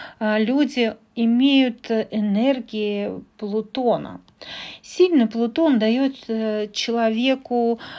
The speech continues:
э, холодный проницательный взгляд.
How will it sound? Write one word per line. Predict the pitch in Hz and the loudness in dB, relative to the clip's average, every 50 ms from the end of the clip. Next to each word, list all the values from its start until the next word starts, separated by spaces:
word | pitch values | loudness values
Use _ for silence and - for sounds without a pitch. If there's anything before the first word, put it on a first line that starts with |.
| - - - | -18 -16 -10
э, | 220 208 208 202 202 202 202 202 | -8 -6 -4 -4 -2 -2 -4 -4
холодный | - - 220 220 220 226 247 277 269 220 226 240 233 | 0 4 4 4 4 4 2 2 2 2 2 2 0
проницательный | 220 - 214 214 220 220 220 214 - 269 240 240 233 - 240 240 240 247 | 0 -2 -2 0 0 0 0 0 0 0 0 0 0 0 0 0 0 0
взгляд. | 240 226 220 240 254 254 208 156 - - - - | -2 -4 -4 -4 -2 0 0 -2 -2 -6 -12 -20